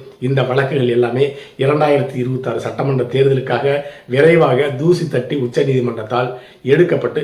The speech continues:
விசாரணைக்கு அனுமதிக்கப்படும். இதுதான் மத்திய பாரதிய ஜனதா கட்சிக்கும் நீதிமன்றத்திற்கும் உள்ள தொடர்பு என்று எடுத்துக்கொள்ள வேண்டும். அடுத்ததாக, இந்த காவிரி பிரச்சனை வச்சு கர்நாடகா அரசும் சரி,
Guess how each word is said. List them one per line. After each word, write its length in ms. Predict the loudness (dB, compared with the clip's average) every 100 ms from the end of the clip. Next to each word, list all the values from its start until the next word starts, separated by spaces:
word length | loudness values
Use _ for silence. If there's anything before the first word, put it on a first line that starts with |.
| -6
விசாரணைக்கு 480 | -4 -2 -2 -4 -8 -8 -10 -14 -16 -20 _ _ -10
அனுமதிக்கப்படும். 680 | -2 0 0 -2 -6 -6 -6 -16 -14 -6
இதுதான் 400 | -2 0 0 -2 -4 -12 _ _ _ -6
மத்திய 440 | -4 -2 -2 0
பாரதிய 300 | 0 0 0
ஜனதா 160 | -2 -2
கட்சிக்கும் 480 | -6 -8 -6 -6 -6 -16 -16 -2
நீதிமன்றத்திற்கும் 760 | 0 2 2 2 0 -2 -2 -2
உள்ள 120 | -2 -4 -4
தொடர்பு 340 | -2 0 0 -2
என்று 180 | -4 -6
எடுத்துக்கொள்ள 360 | -8 -12 -12 -12
வேண்டும். 280 | -12 -12 -14 -20 -18 -4
அடுத்ததாக, 500 | 0 2 2 2 -2 -4 -6 -20 _ _ _ _ -20 -20 _ _ _ _ _ _ -6
இந்த 360 | 0 2 4 6 6 2 2
காவிரி 320 | 4 6 6
பிரச்சனை 320 | 4 2 2
வச்சு 240 | 0 -2 -6 -6 -10 _ _ -4
கர்நாடகா 460 | 0 4 4 4 4
அரசும் 340 | 2 -2 -2
சரி, 180 | -2 -2